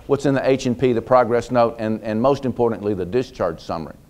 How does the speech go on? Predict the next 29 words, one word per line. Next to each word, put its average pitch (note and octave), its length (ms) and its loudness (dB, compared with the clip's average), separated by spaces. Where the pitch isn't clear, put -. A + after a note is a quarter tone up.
So C3+ 360 4
when D3+ 140 2
we D3+ 100 4
close F#3 320 6
this E3 220 0
gap, E3+ 580 2
we're C3+ 120 2
gonna D3+ 180 4
reduce C3 480 6
downcoding D3 960 4
and B2 160 -2
just B2 180 -2
abject B2+ 460 4
denials A#2 560 4
of G#2 100 -4
payment C3 420 0
because A2 280 0
we G#2+ 100 2
didn't A#2+ 400 2
demonstrate A#2+ 600 2
the A2+ 80 2
medical A#2+ 400 6
necessity A#2 680 4
for A2 180 0
the F#2+ 100 -2
services A2+ 500 2
that G#2 60 -4
we A2+ 100 0
provide. G#2+ 460 2